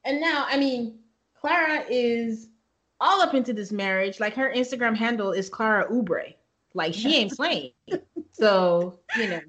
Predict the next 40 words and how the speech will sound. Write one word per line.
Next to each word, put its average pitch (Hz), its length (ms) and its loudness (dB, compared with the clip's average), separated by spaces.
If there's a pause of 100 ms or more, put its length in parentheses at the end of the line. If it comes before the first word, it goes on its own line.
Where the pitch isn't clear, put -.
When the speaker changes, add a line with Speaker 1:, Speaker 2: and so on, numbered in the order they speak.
(560)
Speaker 1:
I 311 200 2
do 277 180 2
wish 208 180 2
them 190 160 -2
all 180 120 -2
the 180 160 -8 (220)
best. 170 280 0
Like, 202 320 -2
I 220 220 2
really 240 400 -2
enjoy 220 440 -2
them. 196 280 -2
They 208 80 0
were 214 100 4
my 208 140 0
favorite 247 260 2
from 269 140 2
the 262 60 0
beginning, 190 480 0
and 180 380 -4
they 196 100 -2
were 196 60 0
my 185 140 -2
favorite 202 260 0
at 220 120 0
the 262 260 -4
end. 185 420 2 (360)
And, 226 440 4 (480)
you 302 100 -2
know, 269 100 4
I 226 120 4
hope 254 400 4
this 240 160 -12
is 220 80 -12
a 233 60 0
good 202 220 -4
decision 196 460 -10
for 185 120 -8
them, 185 220 -6
and 180 260 -6